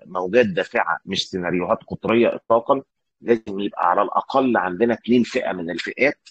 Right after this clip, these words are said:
آه، تكون مش مشترية بقوة. ده اللي، اللي بيخليني أميل، آه، للقطريات في الصعود.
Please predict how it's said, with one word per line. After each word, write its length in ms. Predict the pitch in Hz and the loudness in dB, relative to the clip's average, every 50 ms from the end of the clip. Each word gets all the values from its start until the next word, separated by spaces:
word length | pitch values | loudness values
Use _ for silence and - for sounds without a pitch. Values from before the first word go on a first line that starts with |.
| _ _ _ _ _ _ _ _ _ _ - | _ _ _ _ _ _ _ _ _ _ -8
آه، 100 | 98 95 | -6 -6
تكون 400 | - - 107 - - 131 131 117 | -4 -4 -6 0 2 2 4 4
مش 300 | 107 92 - - - _ 98 104 | 4 2 0 -2 -2 _ -4 -2
مشترية 400 | 101 - - - 131 135 127 98 | -2 -2 0 2 2 4 4 4
بقوة. 500 | 87 82 80 82 - - 80 78 - - _ _ _ _ _ - | 2 2 0 -2 -4 -4 -6 -6 -6 -8 _ _ _ _ _ -10
ده 140 | 90 95 131 | 0 2 2
اللي، 460 | 143 139 131 117 107 101 90 90 101 | 4 6 4 4 4 4 2 0 -2
اللي 160 | 98 98 98 | -2 -2 -2
بيخليني 540 | 85 95 90 - - 98 98 113 131 127 113 | -4 -4 -6 -2 -2 -2 0 2 2 4 4
أميل، 420 | 110 120 135 147 147 147 120 - _ _ _ _ _ _ _ - | 4 4 4 4 4 2 0 -4 _ _ _ _ _ _ _ -4
آه، 160 | 95 92 92 | -2 -2 0
للقطريات 800 | 92 95 92 92 - - 101 - - - 101 98 104 120 131 - | 0 -2 -4 -6 -6 -8 -8 -8 -2 -2 0 2 4 2 2 2
في 60 | - | -2
الصعود. 480 | - - - - - 85 82 117 156 175 | -8 -6 -6 -4 -4 -2 0 2 2 2